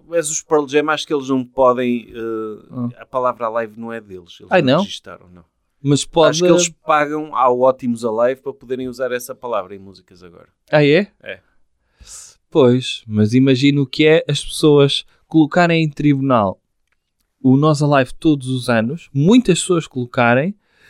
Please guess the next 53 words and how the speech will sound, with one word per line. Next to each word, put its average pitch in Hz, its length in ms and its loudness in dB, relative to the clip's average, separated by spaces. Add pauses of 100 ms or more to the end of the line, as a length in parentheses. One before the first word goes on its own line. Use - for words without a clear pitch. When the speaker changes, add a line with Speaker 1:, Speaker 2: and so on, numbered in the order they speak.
(360)
Speaker 2:
porque 185 240 0
dão 208 120 6
a 208 60 6
entender 208 320 2
que - 140 -2
é 160 80 4
Alive 156 680 2
e 139 220 2
as 139 100 2
pessoas 165 200 -8
podem 151 260 -2
querer 156 220 -2
ver 143 160 2
os 120 100 -6
Pearl 139 240 0
Jam 165 260 2
e 175 40 4
de 170 60 2
repente 180 280 -4
não 170 80 -4
estão 165 180 -4
lá 156 100 2
os 143 80 -6
Pearl 139 220 -2
Jam. 107 260 -6 (380)
Speaker 1:
Pode 104 200 -10
acontecer. 123 640 -12 (100)
Speaker 2:
Pode 156 240 4
indiciar 196 540 2
isso, 240 240 0
não 170 80 -2
Speaker 1:
Sim, 135 60 -6
Speaker 2:
pode? 117 240 6
Speaker 1:
como, 156 160 -2
como 107 260 -12
aqueles 101 540 -14
meliantes 104 600 -12
do 98 120 -20
Rock 104 260 -18
in 101 100 -16
Rio 101 200 -16
Febras, 95 480 -16
não 101 180 -20
é? 85 60 -20
Speaker 2:
Sim. 113 400 0
Speaker 1:
Que - 80 -20
se - 100 -10
apropriaram 104 640 -6
da 104 80 -6
imagem 101 380 -10
do 101 80 -14
Rock. 101 160 -4
Speaker 2:
Ap-, - 240 -8